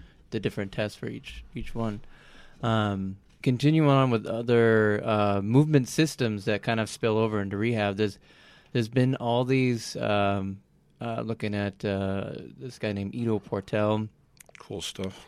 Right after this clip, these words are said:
Speaker 1: Yeah, I mean, I think he's most, he's in the general public for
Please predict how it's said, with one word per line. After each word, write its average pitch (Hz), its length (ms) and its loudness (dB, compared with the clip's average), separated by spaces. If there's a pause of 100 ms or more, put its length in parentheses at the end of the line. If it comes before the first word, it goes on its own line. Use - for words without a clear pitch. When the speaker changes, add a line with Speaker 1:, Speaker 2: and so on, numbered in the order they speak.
Speaker 1:
Yeah, 127 240 2
I 117 40 2
mean, 120 180 0
I 117 120 -2
think 139 200 2
he's 139 180 2
most, 117 520 -2
he's 135 360 2
in 151 120 4
the 127 100 2
general 113 320 0
public 110 400 0
for 107 440 -2